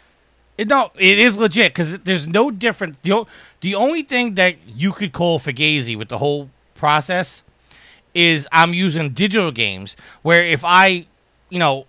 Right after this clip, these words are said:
imported the same exact game, put it into my system, I wouldn't have to do all those tricks. But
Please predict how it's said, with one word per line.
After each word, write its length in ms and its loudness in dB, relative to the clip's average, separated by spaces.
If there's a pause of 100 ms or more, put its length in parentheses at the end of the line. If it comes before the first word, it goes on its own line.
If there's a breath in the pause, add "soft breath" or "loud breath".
imported 720 0
the 80 -8
same 260 0
exact 240 -4
game, 360 -4 (360 soft breath)
put 180 4
it 140 4
into 200 -4
my 120 -2
system, 580 -4 (460 soft breath)
I 100 2
wouldn't 240 -2
have 120 2
to 60 -14
do 140 -4
all 80 -4
those 220 -8
tricks. 400 -4 (400 soft breath)
But 320 4